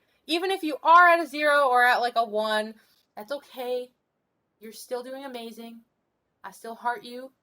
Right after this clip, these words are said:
You got this. You're killing it. You're here.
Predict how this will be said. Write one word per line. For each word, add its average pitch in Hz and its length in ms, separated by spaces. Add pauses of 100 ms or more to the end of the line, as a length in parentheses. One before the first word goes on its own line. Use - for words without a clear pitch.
(380)
You 208 100
got 214 360
this. 262 380
You're 185 120
killing 240 360
it. 262 180 (460)
You're 170 140
here. 269 340